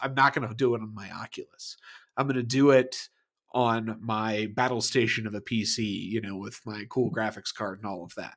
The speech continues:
That's where I'm gonna get that. That thing is so that I can feel immersed and have a very different experience. I'm not looking to,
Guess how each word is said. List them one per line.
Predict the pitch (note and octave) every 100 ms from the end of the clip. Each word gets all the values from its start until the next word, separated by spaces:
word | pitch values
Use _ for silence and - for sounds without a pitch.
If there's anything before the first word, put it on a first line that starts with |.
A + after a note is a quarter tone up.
| _
That's | B2+ B2 - A#2+
where | G#2
I'm | G2+
gonna | G2
get | F#2+ G2 -
that. | - - - - -
That | D#3 F3 E3
thing | F3 D3+
is | B2 B2
so | B2+
that | B2
I |
can | A#2
feel | A#2+ B2 A2 -
immersed | A#2 A#2+ C3 C3+ - -
and | A#2+
have | A2+
a | G#2+
very | A2+
different | G#2+ G#2+ A2
experience. | G2 - A2 G2+ G2 - - - -
I'm | A2+
not | B2+ A#2
looking | B2 C3 B2 A2+ A2
to, | - A#2+ G#2+